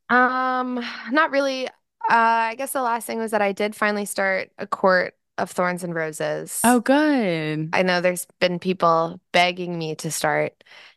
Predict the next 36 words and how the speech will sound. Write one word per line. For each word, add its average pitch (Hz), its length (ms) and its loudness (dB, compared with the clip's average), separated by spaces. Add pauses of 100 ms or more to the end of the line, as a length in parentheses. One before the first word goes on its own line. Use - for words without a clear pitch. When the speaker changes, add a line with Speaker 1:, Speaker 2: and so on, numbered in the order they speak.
(100)
Speaker 1:
and 170 240 0
I 170 80 2
did 175 180 -2
finally 202 260 -2
start. 156 360 -4 (480)
And 165 380 0
the 180 80 -2
first 185 320 0
book 165 360 0
I 180 100 0
did 175 260 -4
really 196 200 -2
like. 185 540 -10 (420)
Um, 165 520 0
I 175 120 -2
think 185 220 -4
it 190 80 -2
was 196 200 -4
kinda 294 1200 -4
cheesy, 175 920 -4
a 175 100 -4
little 185 220 -4
bit, 190 380 -4
the 202 80 -6
way 196 180 -2
it 185 80 -6
ended. 208 760 -6 (380)
I 214 40 4
mean, 208 120 4
it's 196 140 -2
great. 165 440 2
It's, - 220 -6
like, 294 160 0
an 220 120 0
extremely 220 500 -4
graphic 160 800 -4